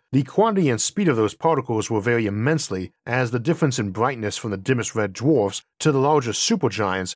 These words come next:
is a factor of over a billion.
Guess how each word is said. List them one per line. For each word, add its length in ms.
is 160
a 80
factor 560
of 180
over 380
a 100
billion. 680